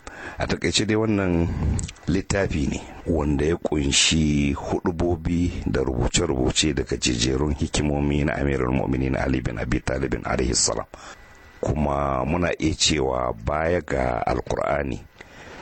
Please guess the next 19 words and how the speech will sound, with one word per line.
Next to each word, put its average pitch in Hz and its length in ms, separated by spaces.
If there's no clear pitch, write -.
da - 120
hadisan 64 400
manzo 64 240
Allah 67 240
sallallahu 64 560
alaihi 60 260
wa 58 220
alihi, 58 240
babu 64 400
kamar 62 340
wannan 58 840
littafi. - 560
Kamar 69 320
yadda 73 160
kuma 69 420
kulawan 76 600
al'ummar 76 400
musulmi 64 560
ya 73 240